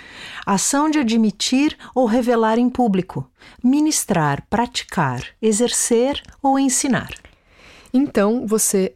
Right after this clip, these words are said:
Speaker 2: acredita em algo, é adepto de algo, convicto sobre algo, se dispõe a seguir algo, e isso é professar.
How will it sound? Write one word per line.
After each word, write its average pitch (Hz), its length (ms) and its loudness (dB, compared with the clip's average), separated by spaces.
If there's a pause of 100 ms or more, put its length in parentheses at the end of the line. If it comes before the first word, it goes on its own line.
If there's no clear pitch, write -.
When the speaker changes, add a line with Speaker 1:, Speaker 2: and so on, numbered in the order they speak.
Speaker 2:
acredita 196 800 0
em 156 140 2
algo, 139 360 -2 (260)
é 165 60 2
adepto 160 640 0
de 143 160 -2
algo, 151 560 0
convicto 180 640 0
sobre 143 340 -2
algo, 165 560 0
se - 160 -2
dispõe 185 420 0
a 180 40 0
seguir 226 500 0
algo, 170 420 0 (380)
e 226 220 4
isso - 200 0
é 226 40 -2
professar. - 640 -2